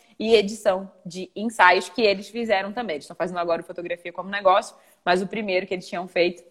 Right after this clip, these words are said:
tinha sido o Move pra melhorar essa parte estética, tá bom? E aí lá na página de inscrição tem todas as informações pra vocês, tá bom? Beijo gigante pra vocês e saindo aqui da live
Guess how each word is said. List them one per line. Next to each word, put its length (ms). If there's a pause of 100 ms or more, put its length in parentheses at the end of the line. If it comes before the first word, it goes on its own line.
(680)
tinha 260
sido 320
o 100
Move 280
pra 140
melhorar 340
essa 140
parte 360 (320)
estética, 680
tá 140
bom? 360 (120)
E 80
aí 120
lá 140
na 120
página 340
de 80
inscrição 420 (120)
tem 200
todas 500
as 120
informações 640
pra 140
vocês, 460 (100)
tá 120
bom? 400 (1000)
Beijo 680
gigante 500
pra 120
vocês 480 (240)
e 320
saindo 420
aqui 180
da 160
live 500